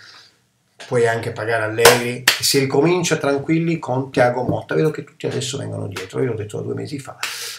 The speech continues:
è arrivato Thiago Motta e adesso arrivano tutti. Comunque vabbè, va bene così, eh. Ognuno arriva quando c'ha la notizia. Comunque si ricomincia con Thiago Motta. Non è che si ridiscute adesso il rinnovo possibile per, perché adesso Allegri, eh, magari va in finale di Coppa Italia.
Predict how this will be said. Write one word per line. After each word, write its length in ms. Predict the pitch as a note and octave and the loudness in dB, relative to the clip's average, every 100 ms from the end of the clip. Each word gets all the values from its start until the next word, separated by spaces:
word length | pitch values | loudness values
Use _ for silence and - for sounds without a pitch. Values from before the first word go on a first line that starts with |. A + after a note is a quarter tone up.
| - | -10
è 80 | A2 | -6
arrivato 320 | A2+ A#2 B2 | -2 -2 -2
Thiago 240 | D3 E3 | -4 -4
Motta 200 | G2+ G#2 | -4 -4
e 20 | - | -8
adesso 140 | - | -8
arrivano 280 | A2 G#2+ G#2+ | -8 -6 -8
tutti. 240 | - - | -12 -10
Comunque 340 | - C3+ G#2 D3 | -4 -2 0 -2
vabbè, 220 | - - | -2 -8
va 100 | A#2+ | -8
bene 160 | A2 G2+ | -6 -8
così, 240 | G#2+ G2 | -8 -10
eh. 200 | - G#2 - - D#3+ | -10 -12 -16 -20 -12
Ognuno 220 | A2 G#2 | -6 -6
arriva 280 | G2+ G#2 G2+ | -6 -6 -6
quando 260 | G#2 G2+ - | -8 -10 -8
c'ha 160 | - | -8
la 100 | F#2 | -8
notizia. 460 | F2+ - - - - - - - | -10 -14 -10 -10 -10 -18 -18 -6
Comunque 280 | B2 G#2 - _ _ _ - _ _ | -4 -4 -12 _ _ _ -20 _ _
si 200 | - F#3+ | -4 -2
ricomincia 420 | - D#3 D#3 G3 | -2 -2 -2 -2
con 120 | D#3 | -4
Thiago 200 | B2+ G#2 | -6 -8
Motta. 420 | G#2 A2 - - - _ _ - | -10 -12 -16 -20 -20 _ _ 0
Non 80 | |
è 40 | G#3+ | 4
che 80 | - | 4
si 340 | - D#3 - C3+ | 4 2 0 -6
ridiscute 560 | D3+ D3+ - E3+ E3 | -2 0 0 2 6
adesso 260 | D#3+ E3 D#3+ | 8 8 4
il 60 | |
rinnovo 680 | C#3+ D#3+ D3 D#3 E3+ E3+ D#3+ | 4 2 6 10 10 12 10
possibile 480 | D#3 D3 - F#3 F#3 | 10 6 4 4 4
per, 220 | D#3+ D#3 | 4 4
perché 360 | D#3 D3 D#3+ D#3 | 4 6 12 12
adesso 460 | D3 E3 - D3 - - - | 12 6 6 6 4 -8 4
Allegri, 540 | C#3+ D3+ D3+ D3+ C#3 | 8 10 10 10 10
eh, 500 | C3+ B2+ B2+ B2+ B2 | 10 4 2 2 2
magari 340 | B2 C3 C#3 | 2 4 6
va 80 | C3 | 4
in 60 | C3 | 2
finale 240 | C3+ C3 | 2 0
di 60 | B2+ | 0
Coppa 240 | B2+ C3 | -2 -2
Italia. 600 | B2+ A2 G#2+ G#2+ - - | -2 -2 -4 -8 -16 -18